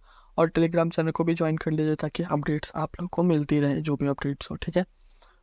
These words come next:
अब बढ़ते हैं, लिंक आपको डिस्क्रिप्शन बॉक्स में मिल जाएगी। तो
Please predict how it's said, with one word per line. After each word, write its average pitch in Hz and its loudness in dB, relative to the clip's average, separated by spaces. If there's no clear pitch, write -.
अब 156 2
बढ़ते 160 2
हैं, 175 2
लिंक 160 4
आपको 156 0
डिस्क्रिप्शन 156 -2
बॉक्स 156 0
में 160 2
मिल 156 2
जाएगी। 156 0
तो 160 2